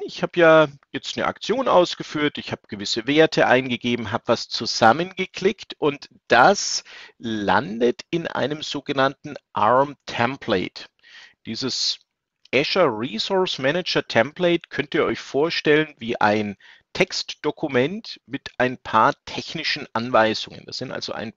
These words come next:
paar Kommandozeilen drin. Das ist also nur wenige Kilobyte groß. Wenn dieses arm-Template erstellt wurde,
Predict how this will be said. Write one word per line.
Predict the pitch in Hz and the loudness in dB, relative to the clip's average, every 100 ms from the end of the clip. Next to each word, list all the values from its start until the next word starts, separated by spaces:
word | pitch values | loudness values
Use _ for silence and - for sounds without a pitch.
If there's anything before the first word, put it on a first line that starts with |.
| - | -8
paar | - 98 131 143 - - - _ _ | -2 0 2 0 -4 -20 -20 _ _
Kommandozeilen | - 120 104 110 165 190 202 - - 104 95 131 165 170 | -2 0 4 4 2 -2 -2 -4 -10 -4 -2 -2 -4 -6
drin. | 139 156 220 | -4 -4 -6
Das | 170 | -10
ist | 131 - | -8 -6
also | 131 - | -6 -6
nur | 143 135 120 | -4 -4 -2
wenige | 117 151 170 - | -2 -2 -4 -8
Kilobyte | - - 143 151 - 92 90 - | -8 -6 -4 -2 2 0 0 -10
groß. | - 92 - - - _ - - - - - - _ _ _ | -16 -6 -6 -6 -10 _ -20 -18 -18 -18 -20 -20 _ _ _
Wenn | 107 170 254 - | 4 6 6 4
dieses | 233 - 226 - | -6 -4 -6 -2
arm-Template | - 311 214 208 - 127 120 - 98 101 - - - | 6 6 6 2 -2 -2 -2 -2 -2 -2 -6 -16 -10
erstellt | 113 - - 147 208 - | -6 -2 4 6 4 0
wurde, | 101 98 143 247 | -2 0 2 0